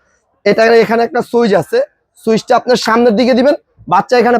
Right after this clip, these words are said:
পা রাখলে গাড়িটা সামনে যাবে, সুইচটা পিছনে দিবেন, পা রাখলে পিছে আসবে। সামনে পিছে দুই দিকে চলার কারণ একটাই, বাচ্চা ছোট থাকলে রুমের ভিতরে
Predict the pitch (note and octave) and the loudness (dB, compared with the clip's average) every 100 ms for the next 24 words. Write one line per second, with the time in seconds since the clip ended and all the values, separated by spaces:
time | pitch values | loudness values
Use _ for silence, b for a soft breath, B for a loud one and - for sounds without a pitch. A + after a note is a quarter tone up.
0 | A#3 A3+ B3 B3 A3+ G#3+ G#3 - A#3+ B3 | 0 0 0 0 0 0 -2 -2 -2 0
1 | G3+ D#3 A#2+ - _ _ - A3+ A#3 - | 0 0 -4 -12 _ _ -6 -2 -2 0
2 | A#3 - B3+ C4+ C4 B3+ C#4+ - _ _ | -2 -2 -2 0 2 2 0 -2 _ _
3 | - G#3+ A#3+ B3+ C4+ D4+ - - - - | -6 0 0 0 0 0 -2 -14 -14 -4
4 | D#4 - C4 G3 D3+ B2+ _ _ - A3 | -2 0 0 0 -4 -8 _ _ -6 -2
5 | A3+ B3 B3 C4+ G3+ C4+ F#3+ A#3+ A#3+ A#3+ | 0 0 -2 -2 0 0 2 0 2 0
6 | - - A#3 A#3+ A#3 A3 A#3 A#3 G#3+ B3 | 0 0 0 0 0 -2 0 -2 -2 -2
7 | C4 - _ F3+ F#3 - A3+ G#3+ A3 A#3+ | -2 -4 _ -4 -4 -2 -4 -2 0 0
8 | A3 B3+ F#3 G#3+ A3 G#3 G#3+ B3 | 0 2 2 2 2 0 0 0